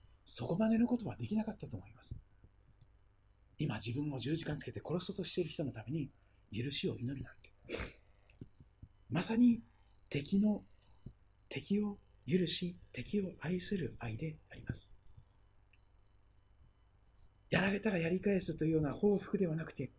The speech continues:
憎しみではなくて、あくまでも敵を許して、敵のために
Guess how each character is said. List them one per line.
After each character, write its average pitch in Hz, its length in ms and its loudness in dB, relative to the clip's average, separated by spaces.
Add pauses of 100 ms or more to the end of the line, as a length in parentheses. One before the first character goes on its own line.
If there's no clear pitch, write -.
(160)
憎 175 220 4
し - 140 0
み 220 100 6
で 220 100 4
は 190 80 2
な 185 80 0
く - 100 -10
て、 - 160 -12 (1500)
あ - 100 4
く 277 140 6
ま 269 100 6
で 254 100 6
も 240 120 10
敵 240 360 4
を 208 100 6
許 214 300 6
し - 140 0
て、 196 200 0 (320)
敵 226 240 10
の 277 120 6
た 262 100 4
め 247 100 10
に 254 240 10